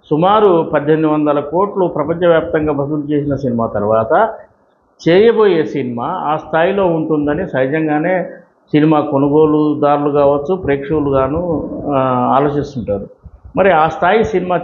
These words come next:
చేయాలంటే త్రివిక్రమ్తో వర్కౌట్ అవుతుందా లేదా అన్న సంశయం ఆయనలో తలెత్తినట్టు ఉంది. ఎందుకంటే ప్రేక్షకుల్ని, కమర్షియల్గా మార్కెట్ను దృష్టిలో పెట్టుకొని మరొక కాంబినేషన్లో, అంటే అట్లీ, ఆ, లాంటి డైరెక్టర్తో సినిమా చేస్తే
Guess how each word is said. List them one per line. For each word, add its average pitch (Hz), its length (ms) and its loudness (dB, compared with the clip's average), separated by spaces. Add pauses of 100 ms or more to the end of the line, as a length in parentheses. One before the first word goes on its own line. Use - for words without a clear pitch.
చేయాలంటే 147 720 2
త్రివిక్రమ్తో 170 640 0
వర్కౌట్ 139 420 0
అవుతుందా 127 500 0
లేదా 127 340 0
అన్న 123 400 0 (640)
సంశయం 170 480 2
ఆయనలో 165 360 2
తలెత్తినట్టు 151 640 0
ఉంది. 104 280 -4 (520)
ఎందుకంటే 180 880 0
ప్రేక్షకుల్ని, 196 960 2 (400)
కమర్షియల్గా 175 600 2
మార్కెట్ను 160 720 0
దృష్టిలో 143 320 -2
పెట్టుకొని 123 720 -4 (500)
మరొక 185 320 2
కాంబినేషన్లో, 180 960 0
అంటే 156 220 -2
అట్లీ, 190 540 2
ఆ, 147 520 0
లాంటి 147 300 0
డైరెక్టర్తో 151 640 0
సినిమా 135 300 -2
చేస్తే 127 440 -4